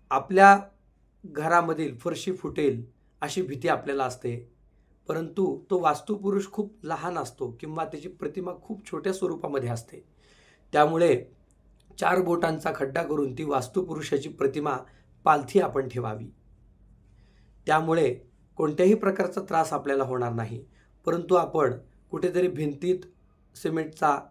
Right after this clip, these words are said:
बोळा करून ती प्रतिमा ठेवली किंवा आपल्या देवघरामध्ये ठेवली, कालांतराने त्याची पूजा आपली होत नाही. तो वास्तुपुरुष इकडे तिकडे जातो, तो खंडित होतो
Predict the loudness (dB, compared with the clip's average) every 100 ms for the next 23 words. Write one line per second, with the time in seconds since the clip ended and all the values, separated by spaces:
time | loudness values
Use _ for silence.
0 | _ -4 2 4 4 2 -2 -2 -6 -6
1 | -4 -2 -4 -4 -2 -2 -2 -6 -6 0
2 | 2 2 -2 -18 _ _ _ -6 -2 0
3 | 4 4 4 2 2 0 -2 -2 -2 -4
4 | -8 -14 _ _ -2 4 4 4 4 2
5 | 2 0 -6 -8 -8 -6 -6 -6 -4 -4
6 | -6 -8 -2 -2 -2 -4 -4 -6 -10 -20
7 | _ _ _ _ -6 0 0 0 -8 -6
8 | -8 -8 -10 -10 -8 -8 -4 -4 -4 -4
9 | -4 -6 -12 _ _ _ _ _ -4 -4
10 | -4 0 0 0 -2 -2 -4